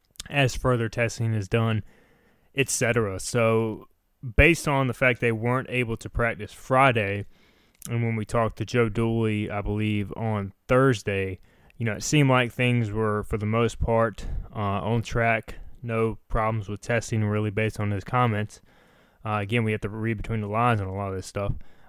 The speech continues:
Um, at some point, a test came back, which led to them not being able to practice Friday as normal. And then I'm guessing that everybody tested negative,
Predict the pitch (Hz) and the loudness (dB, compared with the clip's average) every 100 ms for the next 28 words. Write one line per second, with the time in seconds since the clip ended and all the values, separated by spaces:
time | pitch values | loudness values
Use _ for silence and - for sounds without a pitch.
0 | - 104 98 98 98 98 - _ _ _ | -10 -6 -4 -4 -6 -8 -12 _ _ _
1 | _ _ - 139 - 180 151 151 135 113 | _ _ -2 0 6 6 8 6 6 4
2 | 143 127 - 131 113 117 113 - 113 - | 4 4 2 0 4 4 2 0 -4 -2
3 | 113 110 110 107 107 107 107 107 107 104 | 0 0 0 0 0 0 0 0 0 -2
4 | 101 107 - 107 98 98 - 107 101 92 | -4 -2 -2 -2 -4 -8 -6 -2 -2 -2
5 | 95 - 101 95 101 95 95 101 117 113 | -6 -4 -4 -4 -4 -4 -4 -2 0 2
6 | 113 107 113 107 107 113 113 110 104 120 | 2 0 0 -4 -2 -2 0 0 2 0
7 | 104 - 104 104 101 104 95 | -2 -4 -2 -2 0 0 -2